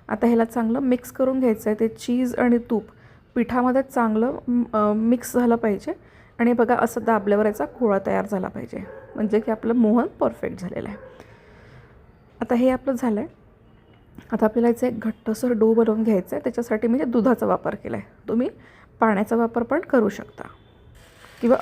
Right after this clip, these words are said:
अर्ध दूध अर्ध पाणी असं पण घेऊ शकता. मी इथे पूर्णच दूध घेतलं आहे, पाण्याचा वापर नाही करणार आहे. आता ह्याचा एक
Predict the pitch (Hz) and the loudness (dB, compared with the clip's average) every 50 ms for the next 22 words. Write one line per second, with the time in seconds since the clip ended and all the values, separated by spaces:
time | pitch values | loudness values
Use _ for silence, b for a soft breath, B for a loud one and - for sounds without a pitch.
0 | - - 226 220 208 247 247 240 208 240 233 247 240 - - 226 214 202 208 240 | 4 4 4 4 4 4 4 4 4 4 2 2 0 2 4 4 4 4 2 2
1 | 233 240 220 208 214 247 - - 294 - 254 233 - 226 208 185 196 190 185 - | 2 0 -2 -2 -2 -4 -4 -6 -2 -2 -2 -2 0 -2 -2 -2 -4 -6 -6 -8
2 | - - _ - 233 240 254 254 - 269 269 - 277 247 240 233 254 240 208 202 | -12 -18 _ -12 -6 -4 -4 0 0 0 2 4 6 6 6 6 4 2 4 4
3 | 202 196 196 180 196 196 - 185 220 - B B B B B B B B - - | 2 2 2 0 -2 -2 -2 -4 -6 -6 B B B B B B B B -2 0
4 | 233 226 220 226 - 254 233 226 - 240 277 320 285 220 202 - 180 - - - | 2 2 2 2 2 2 0 2 0 -2 -2 0 -2 -2 -2 -4 -8 -12 -12 -12
5 | - - - - b b b b b b b 220 226 - 247 247 240 262 262 254 | -14 -16 -18 -20 b b b b b b b -4 0 2 2 2 2 2 -2 -4
6 | - | -4